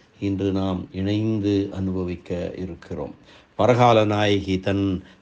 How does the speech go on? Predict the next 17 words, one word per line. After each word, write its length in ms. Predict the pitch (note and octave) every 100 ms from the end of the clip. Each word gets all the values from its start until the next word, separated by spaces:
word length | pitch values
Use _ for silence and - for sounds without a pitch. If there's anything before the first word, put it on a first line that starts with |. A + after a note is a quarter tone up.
| _
பிரிவாற்றாமையாலே 1300 | B2 C3+ C#3+ C3 B2 B2 A2 G#2+ G2+ G2+ G2 A#2 C3 F#2 D2
பாடக்கூடிய, 680 | G2+ G#2 G#2+ - G#2 F#2+ G2 G2 F#2 - _ _
பாடிய 580 | - A2 A2 G#2 G2 F#2 - _ _ -
பாடல்கள் 540 | G2 A2 G#2 F#2 E2
அனைத்தும் 680 | D#2+ G2 A#2 - - E3 E3+
என்னை, 320 | C#3+ A#2+ A2+
இந்த 220 | G#2 G2+ G2+
உலகத்தில் 480 | A2+ C3 C#3+ C#3
உள்ள 180 | B2 A#2
பொருள்கள் 400 | G2 A2 A#2 A#2
அனைத்தும் 560 | A2 B2 B2+ - E3+ D3 G2
பகையாகி 600 | G#2+ B2 B2+ A#2 G2 G#2 F#2 - - -
என்னை 520 | A2 A2 A2 G2+ F#2+ - - _ - _ _ _ - _ _ -
தகிக்கின்றன 1000 | B2 B2+ D3+ - B2 A2 G#2 G#2 G#2+ G#2+
என்று 240 | - G2+ G2
சொல்லி 280 | - F#2 F2+
வருகிறாள். 460 | F2+ F#2+ D2+ A1+